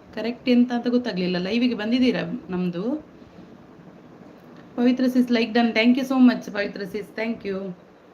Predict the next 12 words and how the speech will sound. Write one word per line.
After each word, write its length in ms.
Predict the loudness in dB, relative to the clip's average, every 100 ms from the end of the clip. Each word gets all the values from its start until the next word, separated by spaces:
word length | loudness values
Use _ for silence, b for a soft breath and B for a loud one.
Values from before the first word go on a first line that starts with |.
| -20 -20 -20 -20 -20 -20 -20 -20 -20 -20 B B B B B B B -20 -20 -20 -20 -20 -20 -8 0
ಎಲ್ಲ 240 | 2 4 6
ಹೋಯ್ತು. 800 | 6 6 2 0 0 0 0 0
ಎಂತ 300 | 2 2 4
ಹೋಯ್ತು 640 | 4 6 4 0 0 0 0 0 -2
ಉಮೇಶ್ 320 | -2 -4 -4
ಗೌಡ 240 | -6 -4
ಅವರೇ? 480 | -2 -4 -2 -2 -4 -8 -20 -20 B B B B -20 -20 -20 -20 -20 -20 -8 0
ಎಂತ 200 | 0 2
ಹೋಯ್ತು? 500 | 2 4 2 0 -2 -4 -10 -20 -20 -20 -20 -20 -20 B B B -20 -20 -20 -20 -20 -8
ಉಮೇಶ್ 260 | 0 0 2
ಅಣ್ಣ, 180 | 2 4 2 -2
ಏನಾಯ್ತು? 840 | 0 2 2 2 -2 -4 -4 -12